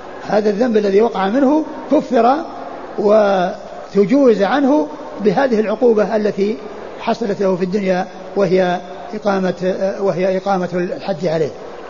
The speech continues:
ثم أيضا من المسائل المتعلقة بالقدر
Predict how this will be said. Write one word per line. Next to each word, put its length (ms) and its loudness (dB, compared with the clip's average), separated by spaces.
ثم 180 2
أيضا 280 4
من 180 0
المسائل 380 0
المتعلقة 520 0
بالقدر 440 0